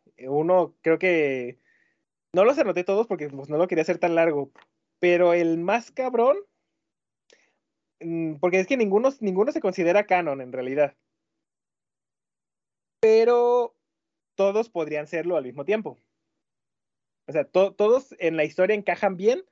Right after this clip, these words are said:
todos dejan ese camino abierto en donde haz de cuenta que la secuela, podría decirse, de Silent Hill dos es Silent Hill cuatro, pero en Silent Hill cuatro solamente sabemos que nadie volvió a ver a Mary y a James,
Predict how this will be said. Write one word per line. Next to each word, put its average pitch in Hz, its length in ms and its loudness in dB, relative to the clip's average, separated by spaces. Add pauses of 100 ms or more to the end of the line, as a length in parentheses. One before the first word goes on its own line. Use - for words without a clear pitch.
(720)
todos 208 580 2
dejan 190 320 -2
ese 185 680 -2
camino 165 400 -2
abierto 196 720 0
en 147 180 -4
donde 135 600 -4 (400)
haz 156 120 0
de 175 80 0
cuenta 202 220 0
que 190 120 0
la 156 120 2
secuela, 208 600 -2
podría 180 260 0
decirse, 196 340 -4
de 143 120 -2
Silent 175 280 -4
Hill 196 120 -4
dos 196 340 2
es 147 160 0
Silent 165 260 -2
Hill 165 160 -2
cuatro, 180 420 0 (1120)
pero 175 400 4
en 170 100 0
Silent 190 240 -2
Hill 208 80 -6
cuatro 202 240 2
solamente 185 400 -4
sabemos 175 380 -2
que 156 160 -4
nadie 165 460 0
volvió 147 320 0
a 143 40 2
ver 147 160 0
a 151 120 2
Mary 156 320 -2
y 151 120 -2
a 135 100 2
James, 175 380 0